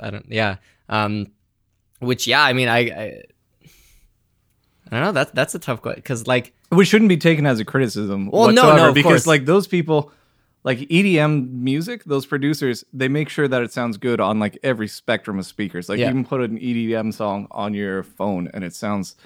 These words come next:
Speaker 1: Yeah.
Speaker 2: like it should, which is the weirdest thing because it shouldn't at all. Like, they,
Speaker 1: Mm-hmm.
Speaker 2: they know how to produce, uh,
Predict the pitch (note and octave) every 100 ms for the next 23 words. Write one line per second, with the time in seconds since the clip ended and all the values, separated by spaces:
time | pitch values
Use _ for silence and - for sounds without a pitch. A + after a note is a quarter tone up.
0 | _ _ - A2+ G2 D3 E3+ C#3+ - F3+
1 | F#3 G#2+ G#2+ B2+ C3 A#2 C3 C3+ D3 D3+
2 | C#3+ D#3 C#3 A#2+ C#3 B2 A#2+ - G3+ B2
3 | A2+ C#3 A2 G#2 C3+ C#3 - - A2 G#2+
4 | B2+ C#3 C3+ C#3+ C3+ B2+ A#2+ B2 A2 A#2
5 | A2 - - _ _ _ _ _ _ _